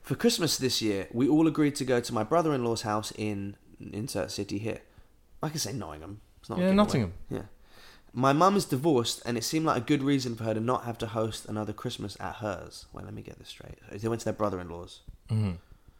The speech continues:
Speaker 1: So the brother-in-law's family was like, "Oh, you can all come have Christmas here."
Speaker 2: Yeah.
Speaker 1: All right, that's kind. Uncomfortable, but generous.
Speaker 2: Because the mum didn't want to host
Speaker 1: Yeah.
Speaker 2: Christmas. Right.
Speaker 1: I went along as it was my only option. On Christmas Day, uh,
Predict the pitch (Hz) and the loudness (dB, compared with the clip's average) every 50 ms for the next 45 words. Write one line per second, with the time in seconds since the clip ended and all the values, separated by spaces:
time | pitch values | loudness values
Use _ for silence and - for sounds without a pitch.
0 | _ - - _ - _ _ _ _ _ _ - - 120 117 120 113 117 143 151 | _ -20 -20 _ -20 _ _ _ _ _ _ 0 2 4 4 4 4 6 6 8
1 | 147 147 143 143 139 139 135 127 123 127 - - 123 120 113 110 110 104 104 104 | 8 8 6 4 4 4 4 4 2 0 0 0 0 2 2 0 -2 -2 -2 -2
2 | 117 110 73 107 120 117 117 120 120 113 - 123 123 123 113 - 117 107 104 107 | -2 0 0 2 2 2 2 0 -4 -4 -4 -2 0 0 0 -2 -2 -4 -4 -6
3 | 104 - - 107 - - 104 - - 104 92 - - - _ _ _ - 110 113 | -8 -10 -12 -12 -12 -10 -10 -8 -6 -8 -8 -8 -10 -14 _ _ _ 0 2 4
4 | 113 98 82 - - 104 101 - - - - - - - - - 101 98 104 143 | 4 2 0 -2 -4 -4 -4 -6 -8 -12 -18 -18 -18 -16 -12 -8 -8 -8 -6 -8
5 | - - - - - - - - - - _ _ - 117 139 - 147 127 107 - | -10 -14 -18 -20 -20 -20 -20 -20 -20 -20 _ _ -2 -2 0 2 2 0 0 0
6 | 110 98 104 120 135 - 107 - - 101 95 98 117 131 107 113 107 117 117 113 | -2 -2 0 -2 -2 -2 -4 -2 -2 -2 -2 -2 -2 0 0 0 2 4 4 6
7 | 110 107 101 98 98 98 98 98 98 95 92 87 - 95 95 85 - - - - | 6 4 4 2 2 0 0 0 0 -2 -2 -4 -4 -4 -6 -6 -6 -8 -12 -12
8 | 90 80 110 95 82 - - - - - 110 92 85 87 85 - - - 143 175 | -10 -8 -8 -8 -8 -8 -12 -14 -12 -8 -6 -4 -4 -4 -6 -6 2 6 8 8
9 | 202 196 185 175 170 156 131 120 127 165 - - 123 131 117 120 117 127 117 117 | 8 8 8 8 8 10 8 8 6 2 0 0 2 2 2 2 2 2 2 2
10 | 117 117 117 120 120 - - - - 87 82 - - - - - - - - - | 2 4 4 4 2 2 0 -4 -6 -6 -10 -12 -16 -20 -20 -20 -20 -18 -8 -6
11 | 110 110 - - 190 185 - 175 143 - - 147 135 131 - 104 110 123 135 143 | -6 -4 0 -2 -2 0 0 -4 -4 0 4 6 6 6 6 4 4 4 4 4